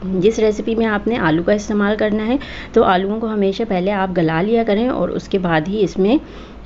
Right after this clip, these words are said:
टमाटर कटे हुए डाला करें, वरना आलू ज़्यादा देर लगाएंगे गलने के लिए। ये एक छोटी सी टिप, जो कि टिप नंबर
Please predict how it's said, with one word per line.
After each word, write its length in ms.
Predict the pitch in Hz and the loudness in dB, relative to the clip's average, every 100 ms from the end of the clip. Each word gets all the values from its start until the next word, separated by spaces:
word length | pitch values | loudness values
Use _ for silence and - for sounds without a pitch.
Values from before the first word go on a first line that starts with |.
| - | 0
टमाटर 440 | 170 160 160 254 | 2 2 2 -2
कटे 280 | 302 170 170 | 0 2 4
हुए 160 | 165 196 | 2 2
डाला 260 | 175 151 160 | 2 0 0
करें, 200 | 151 156 | -2 -2
वरना 300 | 165 165 190 - | 0 0 0 0
आलू 260 | 160 170 208 - - - | 0 0 0 -4 -14 0
ज़्यादा 260 | 165 156 | 0 2
देर 280 | 170 180 202 - - 175 | 4 2 2 -6 -6 -2
लगाएंगे 500 | 160 156 156 170 247 | 0 2 0 0 0
गलने 360 | 180 160 151 156 | 0 0 -2 -4
के 140 | 151 | -8
लिए। 260 | - - - - - - - - - - - - | -8 -10 -14 -18 -20 -20 -20 -20 -20 -20 -20 -4
ये 100 | 180 202 | 2 2
एक 100 | 202 | 4
छोटी 240 | 214 220 | 0 0
सी 120 | 233 | -4
टिप, 220 | 226 226 - - - - | 2 2 2 -18 -14 -2
जो 120 | 175 | -2
कि 160 | 160 226 254 - | 2 0 0 -4
टिप 120 | 175 196 | -6 0
नंबर 320 | 180 160 190 | 2 4 2